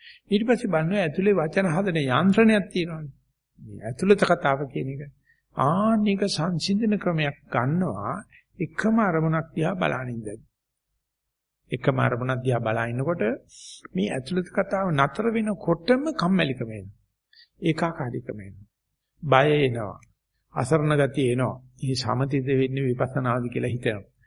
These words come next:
ඉස්සරහටද යන්නේ පස්සටද යන්නේ කියලා හිතෙනවා. හිත ඇතුලේ විශාල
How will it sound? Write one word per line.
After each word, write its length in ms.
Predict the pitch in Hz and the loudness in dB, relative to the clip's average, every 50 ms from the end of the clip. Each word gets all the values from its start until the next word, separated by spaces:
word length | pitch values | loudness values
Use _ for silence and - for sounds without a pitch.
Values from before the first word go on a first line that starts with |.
| _ _ _ _ _ | _ _ _ _ _
ඉස්සරහටද 560 | - 143 123 - 165 156 139 127 139 139 139 127 | -4 -4 0 0 2 2 4 4 2 2 2 0
යන්නේ 260 | 127 131 135 151 151 | 0 0 0 -2 0
පස්සටද 440 | - 131 127 - - 151 143 131 127 | 0 0 2 2 2 0 0 0 0
යන්නේ 220 | 127 123 127 135 | 0 0 0 -2
කියලා 220 | 131 147 135 131 | -2 -2 -2 -2
හිතෙනවා. 300 | 127 127 127 - 202 220 | -2 -2 -2 0 0 2
හිත 160 | 190 165 175 - | 0 0 0 -2
ඇතුලේ 340 | 196 190 190 - 220 233 | -4 -4 -4 -6 -6 -4
විශාල 720 | 214 196 - - 151 117 - 233 - 254 262 - 262 254 247 | -4 -4 -4 -4 -4 -2 -2 -2 0 0 0 0 0 0 2